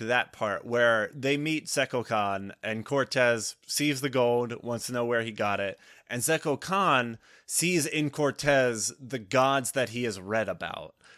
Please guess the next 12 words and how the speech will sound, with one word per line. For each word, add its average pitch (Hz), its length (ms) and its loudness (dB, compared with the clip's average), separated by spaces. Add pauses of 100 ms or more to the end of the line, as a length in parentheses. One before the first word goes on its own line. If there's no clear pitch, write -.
Like, 113 240 -2
he 156 160 2
immediately 147 520 2
likens 135 400 2
it 120 180 -4
to, 113 300 -2 (140)
"Oh, 147 380 4
this 156 280 -2
is 135 200 -4
the 117 100 -4
war 101 300 -6
god. 85 520 -8